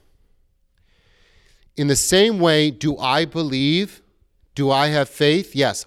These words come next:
I'm the one that does the believing, but the Holy Spirit makes me believe, puts the faith in my heart, however you want to explain it.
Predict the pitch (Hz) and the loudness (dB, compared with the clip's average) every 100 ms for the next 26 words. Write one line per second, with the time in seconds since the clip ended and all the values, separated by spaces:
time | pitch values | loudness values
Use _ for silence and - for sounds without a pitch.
0 | - 139 175 190 180 165 165 165 147 - | -4 -2 -2 -2 -2 0 0 -2 -6 0
1 | 147 139 - 135 131 127 139 110 87 85 | 0 0 -6 -4 -2 0 0 0 -6 -10
2 | 98 _ _ _ _ _ _ 127 - 120 | -14 _ _ _ _ _ _ -6 -4 -4
3 | 135 160 156 139 - - 156 139 110 110 | 0 0 0 -4 -8 -2 0 2 2 0
4 | - _ _ _ 107 127 131 - - 123 | -6 _ _ _ -4 -2 -2 -4 -6 -6
5 | 101 110 110 101 80 - _ - 147 - | -4 -4 -4 -4 -8 -16 _ -8 -6 -6
6 | - - 131 123 - 110 110 98 110 107 | -12 -6 -2 -2 -2 -4 -4 -2 -2 -2
7 | 95 110 113 110 107 101 98 92 90 80 | 0 0 2 0 -2 -2 -2 -2 -4 -6
8 | - - 92 78 - | -12 -8 -8 -8 -12